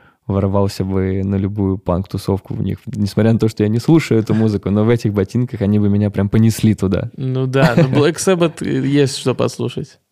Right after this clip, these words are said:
Speaker 2: на
Speaker 1: Мгм.
Speaker 2: самом деле, даже если ты не фанат.
Speaker 1: А, бренд активно сотрудничает также с дизайнерами типа Рика Оуэнса. Он тоже очень интересную интерпретацию сделал.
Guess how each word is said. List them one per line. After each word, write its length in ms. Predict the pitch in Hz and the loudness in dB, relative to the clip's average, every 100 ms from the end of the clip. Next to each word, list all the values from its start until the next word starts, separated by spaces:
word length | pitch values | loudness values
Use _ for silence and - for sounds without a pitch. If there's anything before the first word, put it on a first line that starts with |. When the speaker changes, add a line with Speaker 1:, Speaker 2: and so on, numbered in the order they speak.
| - | -8
Speaker 2:
на 120 | 117 110 | -2 0
Speaker 1:
Мгм. 80 | |
Speaker 2:
самом 320 | 107 107 117 113 | 0 -2 -2 -2
деле, 200 | 117 123 | -2 0
даже 280 | 131 120 120 | -2 0 -2
если 220 | 123 131 | -4 -8
ты 180 | - 120 | -6 -4
не 120 | 117 | -4
фанат. 440 | - - 117 127 _ _ _ _ _ _ _ - _ _ | -4 -6 -6 -10 _ _ _ _ _ _ _ -20 _ _
Speaker 1:
А, 320 | - 107 101 | -2 0 0
бренд 320 | 98 107 131 | 0 2 2
активно 720 | 120 - 117 113 107 104 98 101 | 0 -2 0 2 2 2 0 -2
сотрудничает 640 | 107 107 107 101 - 98 | -4 -2 -2 -2 -4 -4
также 240 | 98 98 | -2 -2
с 60 | 95 | -2
дизайнерами 640 | 101 98 113 107 101 98 | -2 2 2 2 0 -2
типа 680 | - 101 - 95 95 95 95 | -2 -6 -2 -2 0 0 0
Рика 240 | 101 - | -2 0
Оуэнса. 760 | 95 107 113 110 101 - 95 110 _ _ _ - | 0 2 2 0 -2 -2 -4 -6 _ _ _ -6
Он 560 | 101 98 95 95 92 | -2 0 0 -2 -4
тоже 320 | 92 101 98 95 | -2 -2 -2 -4
очень 220 | 92 98 | -4 -4
интересную 440 | 95 104 101 98 95 | -4 -2 -4 -2 -4
интерпретацию 680 | 95 - 95 107 107 98 | -4 -6 -4 -2 -2 -4
сделал. 420 | 95 95 92 90 | -4 -2 -2 -2